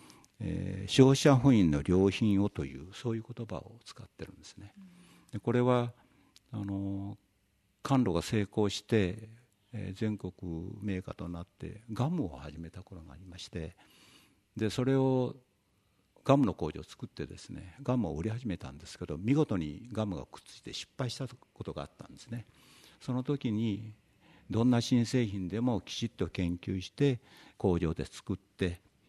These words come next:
Speaker 1: その時に品質という言葉を使ってる。品質がき-、を確かめるまでは発売してはいけないという、まあ、失敗の経験ですね。
Speaker 2: うん。
Speaker 1: そういうものが、まあ、あー、従って社税になって、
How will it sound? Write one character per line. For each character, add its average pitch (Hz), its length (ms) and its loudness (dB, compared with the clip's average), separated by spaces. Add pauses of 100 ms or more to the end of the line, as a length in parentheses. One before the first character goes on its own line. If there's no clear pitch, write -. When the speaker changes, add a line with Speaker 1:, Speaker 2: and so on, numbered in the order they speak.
(200)
Speaker 1:
そ - 160 4
の 147 100 6
時 147 220 2
に 80 80 -2
品 120 240 4
質 - 120 -14
と 120 80 -8
い 104 60 -4
う 101 60 -10
言 107 100 -10
葉 82 160 -8
を - 40 -10
使 - 200 -20
っ 98 60 -16
て - 140 -20
る。 - 80 -16 (180)
品 110 280 0
質 135 200 -6
が 127 160 0
き-、 - 120 -16 (460)
を 120 260 0
確 - 220 0
か - 80 -2
め 90 160 0
る 90 80 -8
ま 76 160 -6
で - 80 -6
は 131 240 -2
発 - 260 -6
売 131 200 -2
し - 40 -12
て - 120 -2
は 69 100 -2
い 73 60 -8
け 90 160 -6
な 135 100 -8
い 120 80 -10
と - 220 -10
い 76 80 -10
う、 85 140 -8 (680)
ま 92 100 -2
あ、 67 100 -6 (760)
失 - 220 -6
敗 90 140 -6
の 87 80 -10
経 87 160 -14
験 - 160 -16
で 85 80 -16
す - 120 -18
ね。 95 240 -8
Speaker 2:
う - 20 -
ん。 - 20 -18
Speaker 1:
そ - 160 -4
う 120 60 0
い - 20 -2
う 117 40 -2
も 117 120 -2
の 117 380 -2
が、 127 320 -2 (280)
ま - 320 0
あ、 80 840 -2
あ - 20 -14 (560)
ー、 98 180 4
従 87 60 4
っ 78 60 4
て 127 320 4
社 98 180 6
税 80 140 2
に 76 120 -2
な 87 140 0
っ - 60 -8
て、 - 320 -8